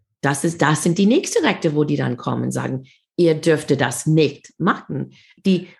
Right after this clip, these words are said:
Republikanische Partei, die sagen immer, Freiheit, das ist meine persönliche Leben. Ich darf entscheiden, ob ich eine Maske trage oder nicht. Aber dann, die wollen alle Frauen sagen,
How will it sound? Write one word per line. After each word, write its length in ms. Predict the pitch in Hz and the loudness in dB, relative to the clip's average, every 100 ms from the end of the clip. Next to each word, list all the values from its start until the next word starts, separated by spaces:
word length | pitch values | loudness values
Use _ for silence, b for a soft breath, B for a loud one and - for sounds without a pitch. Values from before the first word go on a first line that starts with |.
| - | -8
Republikanische 720 | 170 214 214 202 175 240 233 | -2 2 2 2 2 2 0
Partei, 500 | 208 190 185 185 247 | 0 0 0 0 0
die 120 | - | -2
sagen 300 | 196 175 175 | -4 -2 -2
immer, 440 | 156 175 220 220 _ _ | 0 0 0 -4 _ _
Freiheit, 880 | - - 170 208 202 190 185 185 185 B B | -14 -2 0 2 2 4 4 2 -2 B B
das 160 | - 160 | -8 -6
ist 120 | 151 | -4
meine 220 | 147 147 | -2 -2
persönliche 580 | - 160 185 185 175 156 | -2 0 2 2 2 0
Leben. 580 | 175 233 214 208 202 196 b _ - | 2 4 4 2 0 -4 b _ -2
Ich 180 | 208 - | -2 0
darf 240 | 156 - | -2 -2
entscheiden, 480 | 240 - 190 208 196 | -2 0 2 2 2
ob 140 | - | 0
ich 100 | 160 | -2
eine 200 | 143 147 | 0 0
Maske 380 | 147 202 - - | 0 0 0 -4
trage 400 | - 170 160 160 | -4 -2 -2 -2
oder 240 | 156 151 | -2 2
nicht. 340 | 175 294 349 - B B B B | 4 4 0 -6 B B B B
Aber 200 | 156 151 | -2 0
dann, 220 | 156 180 | 2 4
die 140 | 196 151 | 2 2
wollen 320 | 160 151 147 _ _ | 0 0 -4 _ _
alle 180 | - 139 | -4 -4
Frauen 400 | 160 - 127 180 | -4 -2 0 2
sagen, 240 | 190 220 | 2 0